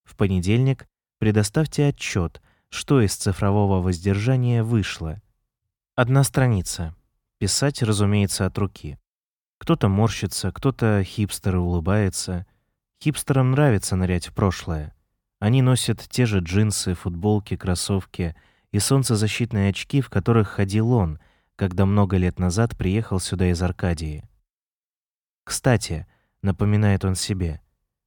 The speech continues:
«во времена хиппи точно так же считалось, что хипарство — это ребячество». «Нет проблем», восклицает Сильвия, поднимаясь и собирая свои вещи.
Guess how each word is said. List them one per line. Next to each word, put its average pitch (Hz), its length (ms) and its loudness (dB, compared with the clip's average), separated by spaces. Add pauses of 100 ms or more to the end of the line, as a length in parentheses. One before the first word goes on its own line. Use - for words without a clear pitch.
(140)
«во 107 160 4
времена 113 400 4
хиппи 98 540 -4 (360)
точно 131 400 0
так 135 240 0
же 110 140 0
считалось, 113 720 0
что - 260 -2
хипарство — 98 800 -2 (320)
это 107 220 2
ребячество». 98 840 -2 (1120)
«Нет 160 220 0
проблем», 98 480 4 (240)
восклицает 95 720 -2
Сильвия, 135 400 -2
поднимаясь 117 640 0
и - 20 -2
собирая 101 480 0
свои 95 320 -2
вещи. - 480 -6